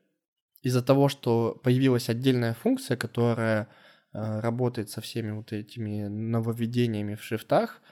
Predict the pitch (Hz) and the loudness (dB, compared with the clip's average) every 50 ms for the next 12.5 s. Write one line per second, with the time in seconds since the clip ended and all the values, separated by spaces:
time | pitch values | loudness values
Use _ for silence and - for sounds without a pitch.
0 | - _ _ _ _ _ - - 104 104 101 - - 117 110 110 107 101 110 110 | -20 _ _ _ _ _ -12 -12 -12 -12 -12 -14 -14 -10 -8 -8 -6 -6 -6 -4
1 | 120 117 117 113 113 117 107 107 110 - 117 117 120 120 123 127 127 117 110 110 | -2 -2 -2 -2 -4 -6 -8 -8 -8 -10 -4 -2 0 2 4 4 4 2 0 -2
2 | 113 - - 107 107 104 - - 110 - - 165 190 165 131 143 - - - - | -6 -6 -6 -6 -6 -4 -4 -6 -6 -2 0 0 2 2 2 0 -2 -4 -2 0
3 | 135 127 117 113 123 139 147 131 123 - 98 101 113 123 131 127 - 120 - 123 | 0 0 2 0 0 0 0 0 -2 -4 -8 -2 -2 -2 -2 -2 -6 -6 -4 -6
4 | 131 127 - - 117 110 - - - 117 113 - - - 135 135 - 139 135 - | -6 -6 -8 -10 -10 -10 -10 -4 0 0 0 0 0 -2 -4 0 2 0 0 0
5 | - _ _ _ _ - - - - 127 123 143 151 151 - 151 156 170 165 135 | -2 _ _ _ _ -12 -10 -8 -8 -4 -2 0 0 0 -2 0 2 4 4 4
6 | 110 - - - 107 107 107 101 - - _ - _ _ _ - - - - _ | 4 2 -2 -4 -4 -2 -2 -4 -6 -10 _ -20 _ _ _ -20 -20 -20 -20 _
7 | _ _ _ 107 113 131 139 131 135 - - 127 123 120 - 120 120 - - 135 | _ _ _ -4 0 0 0 0 -2 -2 -2 -2 -2 0 -2 -6 -6 -2 2 2
8 | 131 120 120 107 110 - - - - - - - - 185 233 226 - - 214 202 | 2 2 2 -2 -4 -6 -12 -16 -16 -16 -14 -4 -2 -2 -2 -2 -4 -2 -2 -2
9 | 185 170 - - 165 156 156 156 151 151 - 156 151 151 151 - 143 139 - 139 | -2 -2 -4 -2 0 0 0 0 -2 -2 0 0 0 0 0 -2 -6 -4 0 0
10 | 143 143 139 - - 131 127 - - 131 117 107 117 123 135 123 120 117 - 127 | 0 0 0 0 -4 -4 -6 -2 -2 -2 0 2 2 0 0 0 -2 -4 -4 -4
11 | 127 123 - 107 107 110 - - - - _ _ _ _ _ - 110 113 131 135 | -6 -4 -6 -6 -8 -8 -10 -14 -20 -20 _ _ _ _ _ -4 0 2 2 2
12 | 117 101 117 156 151 - - 127 117 107 | 2 2 0 -2 -2 -2 -2 0 0 0